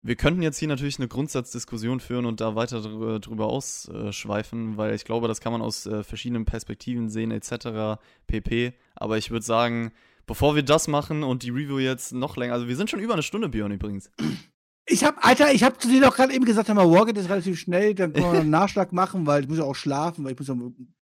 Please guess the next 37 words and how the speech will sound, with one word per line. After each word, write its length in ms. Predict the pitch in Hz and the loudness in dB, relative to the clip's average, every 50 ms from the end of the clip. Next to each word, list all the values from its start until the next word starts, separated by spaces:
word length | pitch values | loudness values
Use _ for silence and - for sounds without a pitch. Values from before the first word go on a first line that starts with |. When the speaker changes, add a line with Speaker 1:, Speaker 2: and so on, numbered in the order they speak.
| _ _ - | _ _ -12
Speaker 2:
ich 100 | - 156 | -8 -4
muss 180 | 170 190 202 175 | -2 -2 -2 -4
in 120 | 147 131 | -8 -10
vier 200 | - - - 214 | -10 -8 -8 -8
Stunden 220 | - - 202 185 | -6 -6 -6 -4
oder 100 | 160 151 | -4 -4
fünf 160 | - - 190 190 | -2 -4 -6 -4
Stunden 180 | - 190 170 | -4 -6 -6
wieder 120 | 147 - - | -6 -6 -6
arbeiten. 360 | 180 190 - - _ - - - | -8 -10 -12 -14 _ -18 -18 -16
Jetzt, 220 | - - - _ _ _ _ _ _ _ - | -16 -16 -16 _ _ _ _ _ _ _ -2
jetzt 80 | 156 | 4
mach 120 | 202 240 247 | 4 6 8
mal 140 | 349 - - | 8 8 10
hinne 200 | 208 349 427 381 | 10 10 10 12
hier! 400 | 285 196 190 - - - - _ _ _ _ - | 12 12 12 10 8 6 0 _ _ _ _ -12
Speaker 1:
Ich 120 | 214 - | -12 -8
mach 160 | - 131 131 - | -6 -6 -6 -4
hinne, 180 | 147 123 120 | -2 -2 -2
ich 120 | 131 135 - | -2 2 2
beeil 160 | 160 160 160 | 2 6 6
mich, 80 | 196 | 6
Speaker 2:
Mann! 100 | 285 311 | 6 6
Speaker 1:
okay. 140 | 277 185 131 135 - - - - | 6 4 2 0 -6 -18 -16 -2
Äh, 160 | - 127 135 135 | 2 4 4 6
Speaker 2:
Das 140 | 127 147 | 6 6
ist 60 | 160 175 | 6 6
Speaker 1:
Double 0 | |
Speaker 2:
ja 80 | - | 6
Speaker 1:
Time, 200 | - - - 330 | 4 6 6 6
Speaker 2:
schlimmer 60 | - | 8
als 100 | 311 262 | 8 6
Speaker 1:
Double 140 | 269 254 185 | 6 4 4
Speaker 2:
der 240 | - - 302 370 381 | 6 8 8 8 10
Tobi 180 | 339 359 311 160 | 10 10 8 8
hier, 320 | 135 131 123 117 113 165 | 8 2 -2 -2 -2 -4
echt. 380 | 226 220 - - - - - | -6 -6 -6 -8 -14 -18 -20